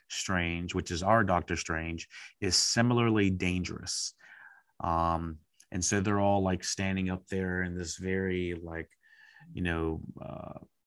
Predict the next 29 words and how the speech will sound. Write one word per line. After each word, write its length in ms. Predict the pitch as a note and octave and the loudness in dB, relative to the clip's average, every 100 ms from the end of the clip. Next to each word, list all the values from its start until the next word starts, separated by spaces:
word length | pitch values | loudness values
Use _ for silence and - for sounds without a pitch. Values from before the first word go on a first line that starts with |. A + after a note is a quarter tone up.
| _ _ _ | _ _ _
it, 200 | - A2 - | -4 -4 -2
it 120 | A2 | -4
feels 280 | - F#3 E3+ | 2 2 4
like 160 | A2 | 4
an 100 | F2+ | 2
old 340 | F#2 F#2+ F#2+ F2+ | 0 0 0 0
school, 680 | - - F#2+ F2+ F2 E2+ - _ _ _ _ _ - | -6 0 2 4 0 -2 -6 _ _ _ _ _ -12
like, 520 | F2+ E2 D#2+ D#2+ - _ _ _ _ _ _ _ _ - | -6 -4 -4 -6 -12 _ _ _ _ _ _ _ _ -8
gladiator 760 | F#2+ F2 E2+ G2+ G2 F2 F2 F2 | -2 2 4 6 4 4 2 -2
type 440 | D#2 F2 E2 E2 - _ _ _ _ _ _ _ | -2 -2 0 -2 -8 _ _ _ _ _ _ _
thing. 260 | - F2+ F2 | -4 -2 -2
You 100 | F2 | -2
know, 140 | F2 | 0
they 120 | E2+ | 0
have 220 | F2 G2 F2 | 2 2 2
the 60 | |
pit 380 | - - A2 - - | -8 0 0 -2 -8
for 140 | G2+ | -6
the, 380 | F#2 F#2+ F#2 F#2+ - _ - - C#2 | -2 -2 -2 -4 -10 _ -18 -16 -14
for 120 | - | -10
the 100 | F#2 | -8
quote 240 | F2 G#2 G2+ | -4 -4 -2
unquote 340 | F#2 F#2 F#2+ | -2 -2 -2
slaves 720 | - - F#2+ F#2 F#2 F#2 F2+ F2+ | -4 -2 2 4 4 2 0 -4
or 380 | F#2 F2+ F2+ | -2 0 -2
for 160 | F2 G2 | -2 -2
the 180 | F#2 F#2 | 2 2
other 160 | F#2+ | 2
people, 460 | F#2 F2+ F2+ F2+ E2+ | 0 -2 -2 -2 -4